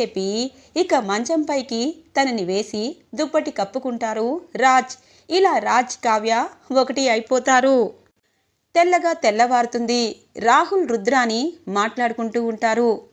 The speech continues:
"మమ్మీ, నువ్వేసిన ప్రతి ప్లాను సక్సెస్ అయినట్టే ఉంటుంది, కానీ సక్సెస్ కాకుండా ఈరోజు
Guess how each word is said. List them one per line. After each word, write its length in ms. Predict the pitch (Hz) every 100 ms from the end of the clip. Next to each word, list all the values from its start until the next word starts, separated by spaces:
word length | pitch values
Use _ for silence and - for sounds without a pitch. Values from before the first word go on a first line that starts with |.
| -
"మమ్మీ, 360 | 208 208 254 233 _ _ _ _ _ _ _ _
నువ్వేసిన 540 | 269 320 370 370 359 302
ప్రతి 600 | - _ - 208 196 302
ప్లాను 480 | 302 262 254 269 403 - -
సక్సెస్ 480 | - 247 240 349 349
అయినట్టే 360 | 294 262 269
ఉంటుంది, 460 | 277 233 247 240 240 - _ _ _
కానీ 340 | 214 208 233 330 - _ -
సక్సెస్ 520 | - 220 - 285 277
కాకుండా 680 | - 190 214 233 220 285 392 - _ -
ఈరోజు 600 | 370 311 247 226 233